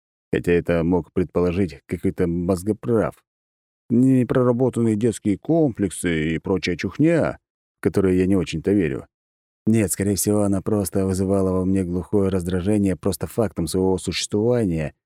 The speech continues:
и ее решением переметнуться на другую сторону. Я не забыл прямое покушение на свою жену, так что, скорее всего, наша встреча означала окончание ее никчемной жизни, но я не торопился. Играл ли я с дичью?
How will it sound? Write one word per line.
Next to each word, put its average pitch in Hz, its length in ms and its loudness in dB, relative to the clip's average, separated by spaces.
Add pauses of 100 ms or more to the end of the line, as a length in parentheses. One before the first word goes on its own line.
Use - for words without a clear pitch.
(160)
и 101 80 0
ее 104 380 2
решением 104 560 0
переметнуться 104 640 0
на 110 300 -2 (100)
другую 113 560 0
сторону. 67 560 -4 (1000)
Я 92 160 2
не 160 120 4
забыл 160 360 2
прямое 147 340 2
покушение 95 560 -2
на 82 80 -6
свою 95 240 0
жену, 90 420 -2 (260)
так 82 140 0
что, - 140 -4
скорее 80 260 -2
всего, 87 320 0
наша 82 240 -2
встреча 87 340 -2
означала 87 460 -2 (160)
окончание 98 840 0
ее 90 120 2
никчемной 95 480 0
жизни, 95 400 2
но 78 340 0 (840)
я 147 220 4
не 175 140 4
торопился. 107 680 -2 (560)
Играл 101 480 2
ли 113 140 4
я 113 200 4
с 90 120 -4
дичью? 123 520 -2